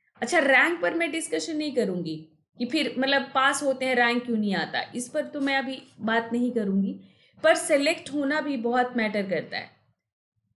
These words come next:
और मैंने देखा है, मतलब, मैं, अ, अनअकैडमी पर पढ़ा रही हूँ, अपने इंस्टीट्यूट में पढ़ाया था, ऐसे बहुत सारे स्टूडेंट हैं जो कि, अ,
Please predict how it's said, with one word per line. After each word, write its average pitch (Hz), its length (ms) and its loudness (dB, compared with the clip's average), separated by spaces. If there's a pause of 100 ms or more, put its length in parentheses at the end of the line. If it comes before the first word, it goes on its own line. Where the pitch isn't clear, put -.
(120)
और 277 180 6
मैंने 320 240 2
देखा 277 440 0
है, 185 280 0 (320)
मतलब, 254 440 2
मैं, 277 460 0
अ, 233 240 -4
अनअकैडमी 254 600 2
पर 254 180 -2
पढ़ा 233 340 -2
रही 185 140 -4
हूँ, 202 100 0
अपने 233 220 -4
इंस्टीट्यूट 240 540 -4
में 240 160 -4
पढ़ाया 185 320 -6
था, 214 180 -14 (400)
ऐसे 302 240 0
बहुत 254 340 0
सारे 269 300 2
स्टूडेंट 247 500 -2
हैं 220 360 -6 (340)
जो 254 240 0
कि, 339 400 -2
अ, - 200 0